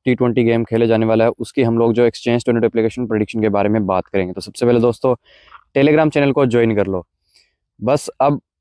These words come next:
जो है वो पीकेएल स्टार्ट हो रहा है, प्रो कबड्डी लीग स्टार्ट हो रही है और उसका आज इवनिंग में आपको वीडियो मिल जाएगा, ठीक है ना। लीडर बोर्ड से रिलेटेड या उसका जो पॉइंट सिस्टम है और कैसे हमें इन्वेस्टमेंट करना है, उससे रिलेटेड आपको एक अच्छा सा वीडियो मिल जाएगा। तो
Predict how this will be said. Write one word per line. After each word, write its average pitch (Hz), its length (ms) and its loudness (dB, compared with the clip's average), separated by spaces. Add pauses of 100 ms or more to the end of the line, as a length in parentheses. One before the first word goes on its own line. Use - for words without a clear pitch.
(140)
जो 127 120 0
है 131 120 2
वो 139 120 0
पीकेएल 131 440 0
स्टार्ट 104 280 -2
हो 101 40 -2
रहा 98 80 0
है, 95 100 -2
प्रो 123 160 0
कबड्डी 117 300 0
लीग 110 200 2
स्टार्ट 107 320 -2
हो 107 100 0
रही 113 100 2
है 120 60 2
और 117 140 2
उसका 131 400 -2
आज 117 260 0
इवनिंग 123 380 0
में 120 180 -2
आपको 107 320 -4
वीडियो 104 280 0
मिल 101 200 0
जाएगा, 90 240 -2
ठीक 120 220 -4
है 127 60 0
ना। 123 60 2
लीडर 110 280 0
बोर्ड 110 220 2
से 113 120 -2
रिलेटेड 104 500 0 (460)
या 117 140 2
उसका 113 260 -2
जो 110 120 2
पॉइंट 113 280 -2
सिस्टम 113 400 -4
है 110 140 -4
और 110 160 -4
कैसे 120 260 0
हमें 110 160 -2
इन्वेस्टमेंट 107 460 0
करना 107 260 0
है, 104 60 -2 (160)
उससे - 220 -2
रिलेटेड 110 260 0
आपको 110 240 0
एक 107 80 -2
अच्छा 107 180 -6
सा 107 120 -4
वीडियो 104 260 0
मिल 104 180 0
जाएगा। 87 200 -2 (760)
तो 95 420 0